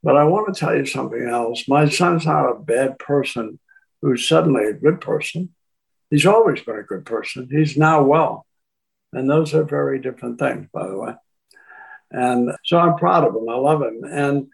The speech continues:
because I'm a baby boomer, because I was always a private person, I didn't do much. I just hope nobody knew about it,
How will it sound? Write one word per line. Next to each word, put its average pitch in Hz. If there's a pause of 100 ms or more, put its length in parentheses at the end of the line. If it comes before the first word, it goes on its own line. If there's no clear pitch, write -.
(520)
because 156
I'm 151
a 143
baby 139
boomer, 127
because 127
I 123
was 123
always 123
a -
private 117
person, 151 (680)
I 135
didn't 151
do 180
much. - (380)
I 117
just 135
hope 139
nobody 131
knew 135
about 135
it, 156